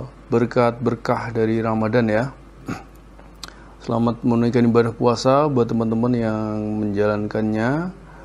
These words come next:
Dan, eh, semoga kita bisa memaksimalkan ibadah kita sem-, selama bulan suci Ramadan.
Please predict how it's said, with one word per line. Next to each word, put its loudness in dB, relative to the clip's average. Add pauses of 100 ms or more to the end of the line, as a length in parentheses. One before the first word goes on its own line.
(380)
Dan, -2
eh, -4
semoga 0
kita 0
bisa -4 (640)
memaksimalkan 2
ibadah 0
kita 0
sem-, -8
selama -2 (720)
bulan -2
suci -4
Ramadan. 2